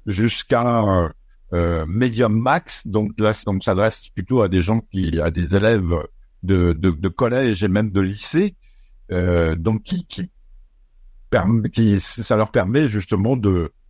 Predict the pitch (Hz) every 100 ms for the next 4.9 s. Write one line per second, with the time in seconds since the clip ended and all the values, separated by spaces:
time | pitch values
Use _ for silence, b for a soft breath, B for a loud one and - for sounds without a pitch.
0 | - _ - 92 95 78 90 92 90 120
1 | - 104 104 107 92 104 131 131 95 95
2 | 101 92 98 110 113 92 - 117 113 98
3 | 123 123 101 95 98 101 - 117 117 127
4 | 107 95 87 - 104 - 92 87